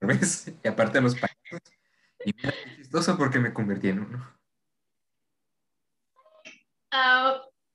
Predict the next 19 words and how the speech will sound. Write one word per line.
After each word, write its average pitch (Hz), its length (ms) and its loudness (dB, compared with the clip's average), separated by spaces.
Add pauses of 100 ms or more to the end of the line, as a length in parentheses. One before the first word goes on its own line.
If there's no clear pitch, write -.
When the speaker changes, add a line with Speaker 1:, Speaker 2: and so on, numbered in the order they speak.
(1120)
Speaker 2:
sí, 240 320 -6 (460)
tal 233 200 2
vez. 220 260 -8 (280)
De 254 100 -4
hecho, 320 340 4
creo 302 140 -2
que 269 80 -4
ya 277 120 4
lo 277 80 4
dije, 269 280 0
mi 277 80 -2
hermana 233 240 0
le 233 80 -2
tiene 226 200 -2
mucho 233 200 -8
miedo 220 120 -2
a 220 40 -2
los 233 140 -4
payasos. 208 640 -4